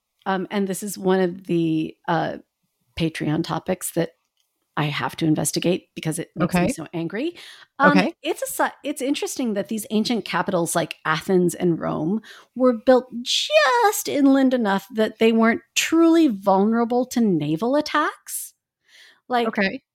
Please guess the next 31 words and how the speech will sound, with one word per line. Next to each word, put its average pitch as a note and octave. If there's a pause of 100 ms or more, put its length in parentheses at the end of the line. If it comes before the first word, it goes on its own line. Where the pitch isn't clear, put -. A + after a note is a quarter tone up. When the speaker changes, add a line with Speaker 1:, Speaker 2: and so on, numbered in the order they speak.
(220)
Speaker 1:
I A3+
could A#3
do G#3+
Speaker 2:
Yeah. F#4+
Speaker 1:
a F3
whole F#3
other G3+
podcast -
about F3+
ancient F#3
cities F3+
that G#3 (200)
made E3+
that F3+
mistake G3
of F#3
building A#3
right A#4
on C#5+
the C#5
water. - (600)
Speaker 2:
Oh, G3 (580)
Speaker 1:
So, B3
Speaker 2:
okay. E3+
Speaker 1:
you B3
know, F3+
Rome G3+
was G#3+
nineteen G3
miles F3+
from G3+